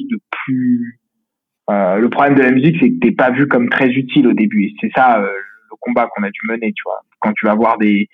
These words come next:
des financeurs, des trucs comme ça, putain, la musique, faut y aller, hein. Pour que les mecs te financent, euh,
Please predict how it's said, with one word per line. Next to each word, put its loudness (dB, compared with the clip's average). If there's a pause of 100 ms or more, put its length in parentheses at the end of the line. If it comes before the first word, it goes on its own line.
(480)
des 2
financeurs, 2
des 0
trucs -8
comme -2
ça, 0
putain, -2
la 0
musique, 0
faut 0
y 2
aller, 0
hein. -4
Pour -20
que -2
les 2
mecs -2
te -6
financent, -4
euh, -4